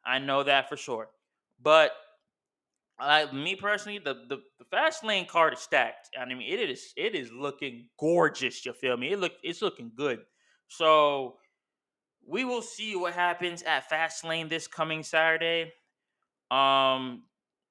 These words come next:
don't, like I said, don't know why they waited a very long time to just put out the card for Fastlane. They should have probably done that maybe a good two weeks before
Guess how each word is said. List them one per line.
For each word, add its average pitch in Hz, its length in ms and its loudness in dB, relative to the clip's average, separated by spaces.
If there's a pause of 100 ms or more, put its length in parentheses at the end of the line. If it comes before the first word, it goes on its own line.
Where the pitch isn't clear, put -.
(280)
don't, 139 160 -4
like 147 160 4
I 147 60 4
said, 143 360 0
don't 147 240 -2
know 151 200 4
why 139 360 10
they 135 160 0
waited 135 380 2
a 120 60 -2
very 123 340 0
long 131 300 -4
time 127 380 -2
to 127 120 -20
just 113 400 -14 (180)
put 139 200 0
out 135 240 2
the 120 60 -10
card 127 400 2
for - 200 -14
Fastlane. 135 580 -10 (420)
They 143 120 -6
should 151 180 -10
have 143 120 -4
probably 143 320 0
done 131 320 2
that 139 300 2
maybe 131 540 -6 (460)
a 131 80 -2
good 139 320 -4
two 151 160 -10
weeks 147 340 -8
before 175 760 0